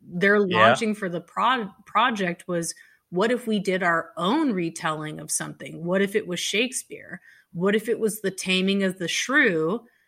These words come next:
Speaker 1: but she doesn't get tamed in this version?" So it, it was like a restorative narrative, The Taming of the Shrew, from an angry teenage girl perspective.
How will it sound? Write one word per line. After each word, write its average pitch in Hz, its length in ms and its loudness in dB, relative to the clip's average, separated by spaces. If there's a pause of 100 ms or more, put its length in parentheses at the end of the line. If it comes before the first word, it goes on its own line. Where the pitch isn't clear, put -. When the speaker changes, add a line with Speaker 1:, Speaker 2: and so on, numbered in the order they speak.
(140)
Speaker 1:
but 180 240 0
she 240 300 2
doesn't 175 460 0
get - 320 0
tamed 165 640 -2
in 165 200 -2
this 262 260 2
version?" 160 720 -10 (420)
So 190 640 4
it, 190 340 4
it 196 220 2
was 196 340 0 (120)
like 190 260 2
a 208 100 2
restorative 180 1400 0
narrative, 170 1200 0 (440)
The 185 80 -6
Taming 196 500 0
of 185 80 -2
the 175 100 -2
Shrew, 170 840 0 (320)
from 196 240 2
an 180 160 0 (120)
angry 202 520 2
teenage 185 640 -2
girl 190 360 0
perspective. 170 1200 -2